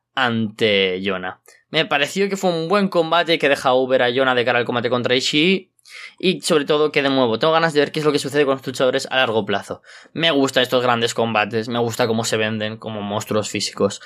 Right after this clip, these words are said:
pero quiero ver más de ellos. El camino entre Rebellion y Slammiversary será clave para venderme a estos luchadores, sobre todo a un Yona, que tiene que ser uno de los grandes aspirantes al título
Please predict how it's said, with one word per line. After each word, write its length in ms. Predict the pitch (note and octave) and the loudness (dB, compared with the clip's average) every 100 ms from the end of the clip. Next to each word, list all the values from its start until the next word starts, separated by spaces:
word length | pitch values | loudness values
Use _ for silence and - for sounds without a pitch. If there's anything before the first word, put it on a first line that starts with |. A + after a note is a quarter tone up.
| - - - | -20 -14 -2
pero 200 | B2 A#2+ | 0 2
quiero 180 | B2 | 2
ver 180 | A#2+ A#2 - | 2 0 -4
más 340 | C#3 D3 B2+ | -2 -2 0
de 160 | A#2 G#2 | 0 2
ellos. 340 | G2 G2 - - _ - | 0 -4 -8 -20 _ -6
El 160 | D3 | -2
camino 380 | D3 D#3+ E3+ C#3+ | 2 2 2 2
entre 460 | A#2+ A#2+ B2 A#2 - | 2 0 0 0 -4
Rebellion 500 | - C#3 C#3+ C3 B2+ | -6 -2 0 2 0
y 60 | B2 | 0
Slammiversary 580 | C#3 C#3 C#3+ C#3+ C3+ B2+ | -2 0 0 0 -2 0
será 220 | B2 B2 | -2 -2
clave 420 | D3 D#3+ D#3 D#3+ | 0 2 2 0
para 260 | - A#2+ A2+ | 0 0 2
venderme 640 | A2+ A#2 B2 B2 C3 B2+ - - | 0 0 0 0 0 -2 -8 -14
a 160 | - C3 | -2 -2
estos 200 | C3 B2+ | 0 -2
luchadores, 460 | A2 A2+ A#2 A#2+ A#2 | 0 2 2 2 2
sobre 200 | B2+ C3 | 0 2
todo 160 | D3+ | 0
a 20 | |
un 200 | D3 C3+ | 0 -2
Yona, 420 | C#3 F3+ G#3+ A3+ - | 0 0 0 -2 -8
que 100 | A#2+ | -8
tiene 200 | B2+ A#2 | -4 -2
que 100 | A2+ | 0
ser 240 | C#3+ D3 | 0 0
uno 120 | - | -2
de 100 | B2+ | -2
los 100 | A#2 | 0
grandes 280 | A#2 A#2+ B2 | 0 -2 -2
aspirantes 440 | F2 A#2+ A2 A2 A2+ | -4 -2 -2 -4 -8
al 80 | |
título 400 | A2+ G#2+ A#2 A2 | -6 -4 -2 -2